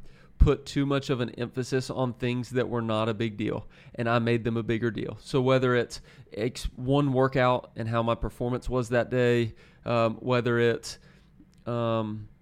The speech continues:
you know, not taking time off, there's a lot of different things.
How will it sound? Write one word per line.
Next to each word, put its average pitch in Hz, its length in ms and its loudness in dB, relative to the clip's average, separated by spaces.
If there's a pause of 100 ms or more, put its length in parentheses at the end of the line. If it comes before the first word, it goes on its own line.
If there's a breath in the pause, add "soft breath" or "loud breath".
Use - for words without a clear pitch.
you 131 100 -2
know, 117 100 0
not 123 260 0
taking 131 320 -4
time 117 260 -2
off, 123 220 2
there's 113 160 -6
a 127 60 -2
lot 131 180 6
of 131 60 0
different 123 220 -2
things. 131 160 -2